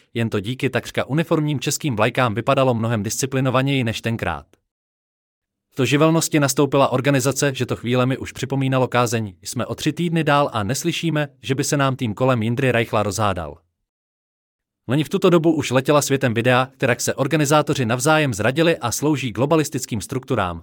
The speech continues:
Teď vidím naprosto opačnou situaci. Organizační tým se rozrůstá a snaží se organizovat příští akci lépe a radostněji.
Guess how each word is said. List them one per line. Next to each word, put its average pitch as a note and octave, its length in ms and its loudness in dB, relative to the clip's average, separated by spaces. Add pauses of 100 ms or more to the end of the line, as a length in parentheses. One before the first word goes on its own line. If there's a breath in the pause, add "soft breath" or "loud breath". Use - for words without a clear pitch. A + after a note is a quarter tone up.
Teď - 200 -4
vidím C3+ 280 -2
naprosto C3 420 -2
opačnou A#2+ 380 -2
situaci. C#3+ 540 -2 (100)
Organizační D3+ 680 0
tým C#3+ 180 -4
se - 120 0
rozrůstá C3+ 520 2
a A2 180 -4
snaží B2+ 300 -4
se B2 160 -2
organizovat C#3+ 580 0
příští - 440 -6
akci - 280 -4
lépe D3 300 2
a A2 160 0
radostněji. G2+ 540 -4